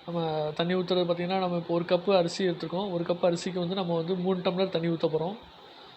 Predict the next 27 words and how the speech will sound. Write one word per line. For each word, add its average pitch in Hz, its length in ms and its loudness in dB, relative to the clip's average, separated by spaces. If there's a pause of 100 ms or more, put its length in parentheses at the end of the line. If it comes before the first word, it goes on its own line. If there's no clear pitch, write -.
(540)
அ, 185 120 -6 (120)
வழக்கமா 175 400 2
ஸ்-, - 180 -8 (1000)
வழக்கமா 175 400 0 (400)
ஒரு 175 180 4
டம்ளர் 180 360 2
அரிசிக்கு 170 360 -2
ரெண்டு 175 160 0
டம்ளர் 170 260 -2
தண்ணி 165 140 -2
ஊத்துவோம். 165 320 -4
இது 175 120 -6
குதிரைவாலி 185 420 4
அரிசியில 170 320 0
வந்து 160 220 -2 (600)
ஒரு 180 180 6
டம்ளர் 185 360 4
அரிசிக்கு 170 440 0 (160)
மூணு 190 340 0
கப் 180 260 -2
தண்ணி 170 220 0
ஊத்தணும். 165 400 -2 (600)
அப்படின்னா 175 280 -2
தான் 190 120 0
நம்மளுக்கு 175 260 0
வந்து 180 180 -2
அந்த 165 160 -2